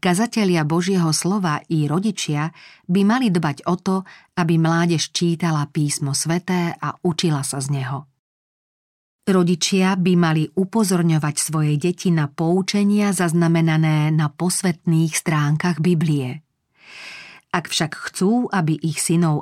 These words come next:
a céry upútalo Božie slovo, musia sa oň zaujímať sami. Mali by poznať učenie písma a mali by o ňom rozprávať podľa príkazu, ktorý dal Boh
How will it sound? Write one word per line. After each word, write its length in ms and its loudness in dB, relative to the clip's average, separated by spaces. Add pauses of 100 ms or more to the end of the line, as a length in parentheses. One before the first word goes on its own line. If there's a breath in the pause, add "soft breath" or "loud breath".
a 80 0
céry 640 0
upútalo 640 0
Božie 320 0
slovo, 480 -2 (640 loud breath)
musia 400 2
sa 320 -4
oň 160 2
zaujímať 640 2
sami. 480 -2 (880 loud breath)
Mali 320 4
by 240 -2
poznať 560 0
učenie 480 0
písma 640 0 (400 loud breath)
a 160 0
mali 240 2
by 240 0
o 80 2
ňom 240 4
rozprávať 720 -2
podľa 400 -2
príkazu, 640 0
ktorý 480 -2
dal 320 0
Boh 240 -2